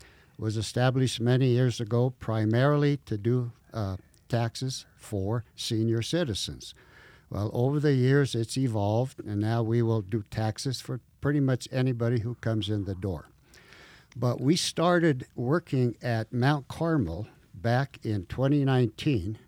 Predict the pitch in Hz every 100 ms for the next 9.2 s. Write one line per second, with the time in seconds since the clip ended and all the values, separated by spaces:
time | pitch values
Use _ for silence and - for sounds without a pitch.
0 | _ _ _ - _ - 117 123 120 123
1 | 120 104 - 151 151 139 143 120 98 95
2 | 92 95 95 156 - _ _ - - _
3 | _ - 120 113 113 110 110 110 107 104
4 | 107 131 117 143 151 - 123 160 175 139
5 | 170 143 143 139 - 143 127 87 87 98
6 | 117 - 131 135 131 120 110 - 120 131
7 | - 120 117 110 101 104 120 123 120 120
8 | - 117 123 131 147 143 - 101 90 -
9 | 110